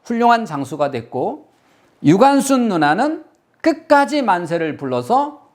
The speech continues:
훌륭한 사람이 됐다. 나도 아빠하고 약속을 했지만 약속을 지키지 못했다. 특히 엄마하고 약속은 더 많이 어겼고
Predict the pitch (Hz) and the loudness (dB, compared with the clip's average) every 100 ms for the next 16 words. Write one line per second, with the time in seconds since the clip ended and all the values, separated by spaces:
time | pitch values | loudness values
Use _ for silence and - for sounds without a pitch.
0 | _ 226 226 190 135 131 117 101 - - | _ 0 2 2 0 -6 -8 -10 -12 -18
1 | 87 _ _ _ _ _ _ _ _ _ | -18 _ _ _ _ _ _ _ _ _
2 | _ _ _ _ _ 131 165 208 240 269 | _ _ _ _ _ 2 4 4 4 4
3 | 330 - - _ _ _ _ 165 175 262 | 2 -4 -20 _ _ _ _ 0 4 2
4 | 254 226 196 - 196 190 190 190 175 208 | 4 4 4 0 -2 -2 -4 -8 -2 2
5 | 185 107 113 _ _ _ _ _ 147 147 | 2 -2 -14 _ _ _ _ _ 0 0
6 | - 214 202 - 156 160 127 120 117 - | 2 0 0 -4 -8 -6 -6 -4 -6 -4
7 | 101 87 - _ _ _ _ _ _ 311 | -6 -6 -14 _ _ _ _ _ _ -2
8 | 311 262 170 107 - - 180 220 262 254 | 2 2 2 0 -2 0 2 2 2 4
9 | 240 196 - 202 208 202 143 151 170 170 | 2 0 -2 -4 -4 -6 -8 0 0 0
10 | 147 139 139 131 233 277 302 - | -4 -2 -4 -2 2 2 2 -4